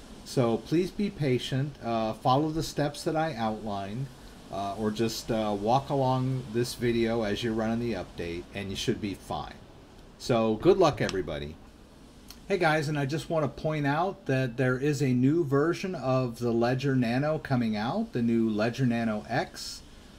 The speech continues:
Check it out down in the description. Uh, if you're interested in buying one directly from Ledger, I encourage you to use my affiliate link.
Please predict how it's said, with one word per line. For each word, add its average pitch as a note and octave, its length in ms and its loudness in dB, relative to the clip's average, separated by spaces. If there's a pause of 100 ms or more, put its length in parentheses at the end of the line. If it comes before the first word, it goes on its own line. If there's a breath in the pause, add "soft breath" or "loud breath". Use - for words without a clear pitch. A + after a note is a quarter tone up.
(260 loud breath)
Check D#3 260 2
it D#3 80 4
out D3 340 4
down C3+ 280 4
in C3 160 4
the B2 60 4
description. A#3 840 2 (400 loud breath)
Uh, A#2 360 0
if C3 240 0
you're B2+ 220 4
interested D3 480 0
in D#3 120 0
buying D#3+ 360 2
one F3+ 200 2
directly C#3 440 2
from D3 300 0
Ledger, D#3+ 400 4
I D3 100 4
encourage C3 500 2
you C3 160 2
to - 120 -4
use B2 320 2
my A#2+ 160 2
affiliate D#3+ 540 2
link. A#2+ 300 0